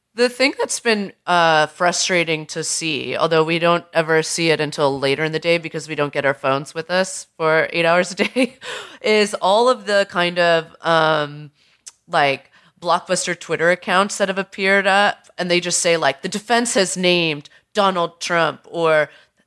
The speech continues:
you know, um, "Prince Andrew has been named," and they're getting all these retweets or whatever.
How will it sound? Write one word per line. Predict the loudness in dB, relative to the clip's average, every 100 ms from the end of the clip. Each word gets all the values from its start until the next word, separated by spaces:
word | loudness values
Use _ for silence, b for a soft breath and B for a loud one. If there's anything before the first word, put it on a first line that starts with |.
| _
you | 0
know, | 2 4 2 0 0
um, | 2 4 4 2 -2 -12 -20 b b b b -2
"Prince | 0 0
Andrew | 0 0 2 2
has | 2 0
been | -2 -6
named," | 0 0 0 -2 -4
and | -4
they're | -2
getting | 0 0
all | -2
these | -6
retweets | -10 -14 -12 -14 -12
or | -10
whatever. | -4 -2 -2 2